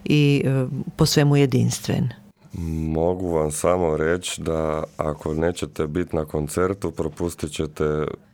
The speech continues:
Speaker 2: najbitnije šta se treba desiti ove godine. Znači, koncert, e,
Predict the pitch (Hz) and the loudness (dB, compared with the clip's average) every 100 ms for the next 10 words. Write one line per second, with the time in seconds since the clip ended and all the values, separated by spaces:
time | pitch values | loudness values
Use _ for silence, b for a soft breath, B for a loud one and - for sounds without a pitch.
0 | - 82 85 85 78 80 - 78 73 - | -10 -4 2 2 2 -2 -2 -2 -2 -2
1 | 76 76 76 71 - - - 85 80 76 | -2 -2 -2 -2 -6 -8 -8 -2 0 0
2 | 65 76 78 - 71 71 71 67 69 71 | 0 -2 -2 -2 0 0 0 -2 -4 -6
3 | - _ 95 92 90 92 92 - 92 87 | -10 _ -2 0 2 0 -2 0 0 0
4 | - 104 113 - | 4 4 4 0